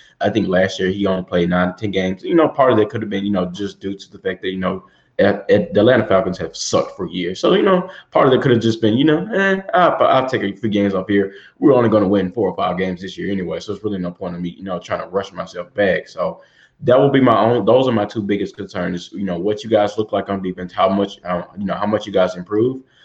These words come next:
um, and then how much, uh, or, you know, how much of a good production do you get from Julio Jones, which I think, you know, you should be able to do both well because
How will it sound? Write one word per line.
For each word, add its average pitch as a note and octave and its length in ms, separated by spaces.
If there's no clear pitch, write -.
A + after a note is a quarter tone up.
um, F2 380
and G2 140
then G2 140
how G#2+ 180
much, G#2+ 340
uh, F2+ 260
or, G2 400
you G#2+ 100
know, F2+ 180
how A2+ 200
much A2 220
of F#2+ 100
a F#2+ 40
good G2 160
production F#2+ 360
do F#2 60
you F2+ 100
get F2+ 200
from F2 120
Julio F2 260
Jones, - 260
which A2+ 160
I G#2 140
think, A2 200
you A2+ 100
know, F#2 200
you G#2 160
should G#2+ 240
be G2 80
able F#2 160
to F#2+ 140
do F2+ 80
both F#2 280
well F#2 140
because F2 440